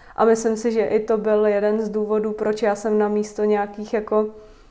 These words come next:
Fashion Weeků po diplomce skončila v továrně a ne někde jako v záři reflektorů, abych se tam někam jako cpala za nějakým pozlátkem a tak.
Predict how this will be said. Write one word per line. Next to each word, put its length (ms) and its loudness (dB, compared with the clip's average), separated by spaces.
Fashion 480 -2
Weeků 600 -4
po 100 2
diplomce 520 0
skončila 480 -2
v 80 -6
továrně 720 2
a 80 2
ne 300 0
někde 380 0
jako 280 -4
v 60 -8
záři 400 0
reflektorů, 1040 -4
abych 260 -6
se 160 -8
tam 280 -6
někam 380 -6
jako 220 -8
cpala 460 -4
za 120 -6
nějakým 420 -6
pozlátkem 800 -6
a 100 -8
tak. 500 -10